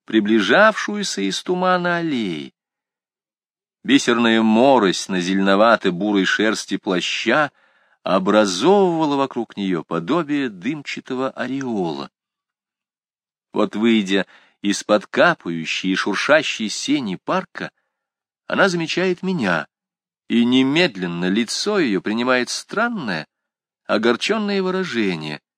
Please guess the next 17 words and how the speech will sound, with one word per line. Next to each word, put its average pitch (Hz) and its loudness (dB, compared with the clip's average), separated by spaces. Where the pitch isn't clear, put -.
которое, 165 0
казалось 95 0
бы, 90 0
должно 104 2
означать 110 2
неудачу, 117 0
но 107 2
на 104 4
самом 92 -2
деле 131 -8
лишь 92 -4
скрывает 95 2
ревниво 85 -2
сдержанное 85 -6
упоение, 135 -8
грибное 175 0
счастье. - -8